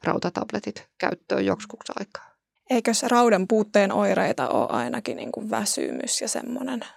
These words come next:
Speaker 2: apatia?
Speaker 1: Mm, voi olla. Ongelmaksihan tekee tän se, että se väsymys on aika monen muukin asian oire, niin sitä on hyvin vaikea erottaa, että mistä se sitten johtuu.
Speaker 2: Sepä se. Mut onks toi ferritiiniarvo tai rauta-arvo joku sellainen asia, mitä kannattaisi aina selvittää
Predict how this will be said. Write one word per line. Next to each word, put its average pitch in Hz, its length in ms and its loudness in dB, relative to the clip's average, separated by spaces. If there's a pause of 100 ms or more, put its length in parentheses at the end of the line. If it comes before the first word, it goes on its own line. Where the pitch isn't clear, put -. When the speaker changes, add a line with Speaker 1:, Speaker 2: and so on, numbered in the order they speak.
(400)
Speaker 2:
apatia? 220 560 0
Speaker 1:
Mm, 220 60 -2 (100)
voi 196 280 6
olla. 190 320 6 (260)
Ongelmaksihan 185 580 4
tekee 196 300 4
tän 175 220 2
se, 180 220 4
että 175 220 0 (300)
se 180 100 -2
väsymys 165 580 0
on 170 120 -2
aika 170 200 0
monen 170 260 2
muukin 160 340 2
asian 165 380 -2
oire, 160 380 -2
niin 170 120 -2
sitä - 220 -2
on 156 80 2
hyvin 160 240 0
vaikea - 340 0
erottaa, - 300 -2
että - 180 -4
mistä 160 280 -2
se 151 180 -2
sitten 160 360 -4
johtuu. 160 680 -6
Speaker 2:
Sepä 208 340 -4
se. 220 220 -4 (260)
Mut 220 120 2
onks 226 200 4
toi 233 160 4
ferritiiniarvo 196 960 2
tai - 320 2
rauta-arvo 196 920 2 (220)
joku 202 320 2
sellainen 202 460 2
asia, 202 300 2
mitä 226 200 0
kannattaisi 214 480 0
aina 240 100 2
selvittää 254 560 4